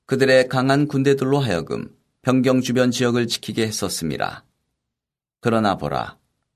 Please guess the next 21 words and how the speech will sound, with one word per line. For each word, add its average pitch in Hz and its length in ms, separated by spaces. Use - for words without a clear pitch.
레이메인들은 135 760
그의 151 220
희망대로 147 540
겁먹지 139 500
아니하고 87 680
그 139 200
땅의 131 340
중앙으로 127 520
들어와 117 520
수도인 156 420
제이라헤물라 151 600
성을 147 300
취하고 147 340
나서 - 460
진군하여 131 640
그 147 200
땅의 151 300
가장 147 360
주요한 143 360
지역들을 135 480
통과하며, 117 720